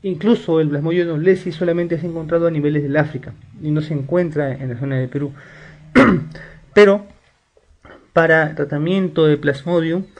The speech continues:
básicamente vamos a estar por días, ¿no? Y estos días van a marcar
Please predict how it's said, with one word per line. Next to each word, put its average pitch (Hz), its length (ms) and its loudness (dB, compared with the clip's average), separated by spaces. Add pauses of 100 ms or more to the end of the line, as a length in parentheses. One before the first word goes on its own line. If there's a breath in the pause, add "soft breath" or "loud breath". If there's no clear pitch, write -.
(120)
básicamente 180 600 2
vamos 170 160 2
a 147 40 -6
estar 175 320 -2
por 170 280 -6
días, 139 400 -6 (340)
¿no? 175 200 -6 (440 loud breath)
Y 165 160 -2
estos 160 300 -2
días 180 360 2
van 165 180 -2
a 165 60 -2
marcar 165 540 -2